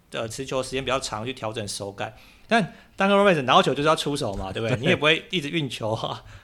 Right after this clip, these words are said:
Speaker 1: 或者说你运球没什么屁用嘛，对不对？
Speaker 2: 摸不到球啊，
Speaker 1: 你拿到球就要出手。
Speaker 2: 感觉不到球的存在。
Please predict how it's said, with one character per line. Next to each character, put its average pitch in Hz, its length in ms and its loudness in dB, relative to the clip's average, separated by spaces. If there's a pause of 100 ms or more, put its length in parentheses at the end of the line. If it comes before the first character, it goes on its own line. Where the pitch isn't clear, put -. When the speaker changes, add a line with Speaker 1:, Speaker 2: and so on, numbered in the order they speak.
Speaker 1:
或 208 160 2
者 214 80 4
说 214 140 6
你 165 80 0
运 220 120 4
球 160 140 4
没 143 100 2
什 156 60 2
么 139 80 -2
屁 147 220 2
用 127 180 2
嘛， 107 160 -6
对 117 80 -4
不 113 180 -4
对？ 156 80 -8
Speaker 2:
摸 147 200 2
不 131 120 0
到 135 200 6
球 127 140 0
啊， - 20 4
Speaker 1:
你 120 60 2
拿 - 0 -
到 - 0 -
球 - 0 -
就 139 60 2
要 143 120 4
出 127 280 -6
手。 - 60 -10
Speaker 2:
感 104 180 -4
觉 117 140 0
不 120 120 -4
到 131 180 2
球 98 260 -6
的 104 80 -4
存 87 260 -8
在。 92 240 -6